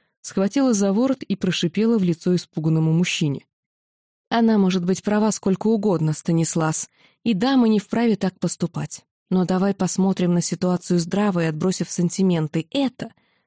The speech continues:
она указала на теперь сереющего владыку, — «порождение Воронира. У парня неимоверная сила, невероятная сопротивляемость даже проклятиям и непонятные цели.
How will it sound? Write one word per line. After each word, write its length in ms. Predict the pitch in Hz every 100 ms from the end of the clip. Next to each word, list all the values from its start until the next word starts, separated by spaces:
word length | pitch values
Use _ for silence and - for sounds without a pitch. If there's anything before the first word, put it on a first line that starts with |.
| _
она 220 | - 269 208
указала 500 | - 185 190 208 185
на 120 | 170
теперь 420 | - 160 180 - _ _
сереющего 640 | - 165 175 156 - 160
владыку, — 560 | 160 175 160 147 - - _ _ _ _ _
«порождение 720 | 196 202 190 175 202 202 185
Воронира. 580 | 165 170 180 160 156 - - _ _ _ _
У 80 | 196
парня 400 | 196 226 208 196
неимоверная 680 | 190 190 196 190 190 185 180
сила, 340 | - - 156
невероятная 640 | 156 165 175 185 190 190 185
сопротивляемость 920 | 185 180 175 180 170 185 190 175 160
даже 260 | 175 165
проклятиям 720 | 175 180 - 185 165 - 156 165
и 40 |
непонятные 580 | 170 175 180 190 196 185
цели. 440 | - 170 151 131